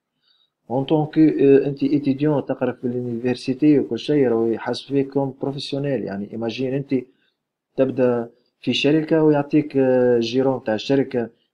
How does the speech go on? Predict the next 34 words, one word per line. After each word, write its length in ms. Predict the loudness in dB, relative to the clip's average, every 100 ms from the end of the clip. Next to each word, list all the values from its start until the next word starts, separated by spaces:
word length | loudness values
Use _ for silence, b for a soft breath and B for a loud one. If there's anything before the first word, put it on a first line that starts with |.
| -8
مهمه 340 | -4 -2 0
باش 180 | -2 -2
تخدمها، 380 | -4 -4 -6 -6 _ _ _ _ -6
وتعرف 480 | -2 2 2 2 -6
انت 120 | -10
الديمارش، 480 | -6 -4 -4 -4 -2
مي 120 | 0
تغلط 340 | 2 2 2
له 100 | 0
في 380 | 0 2 2 0 -10 _ _
في 120 | -4
تريك 360 | 0 2 2 0
من 140 | -4
لي 100 | -4
تريك، 320 | -2 -2 -2 -4 _ _
بدل-، 440 | -2 -2 0 -2 -2
بدلت 400 | -2 0 0 0
حاجة 380 | -2 -2 -2 -6 _ _ _ _ -4
وانت 280 | -2 0
ما 200 | 2 2
في 140 | 0 2
بالكش، 540 | 4 2 -2 -12 -16 _ _ _ _ _ -16
بطبيعة 240 | -6 -4
الحال 460 | -4 -2 0 0 0
باش 260 | -4 -8 -8
تخسروا. 640 | -8 -2 -4 -2 -8 -8 -12 _ _ _ _ _ _ -12
آه، 240 | -6 -2 -2
نورمالمون 760 | -4 -4 -4 -2 -2 0 0 0
ينجم 440 | 0 -2 -2 -4
حتى 300 | -6 -4 0
يوصل 340 | 0 0 -4
يشكي 260 | -6 -4 -4
بيك، 280 | 0 -2 -2
راه. 180 | -6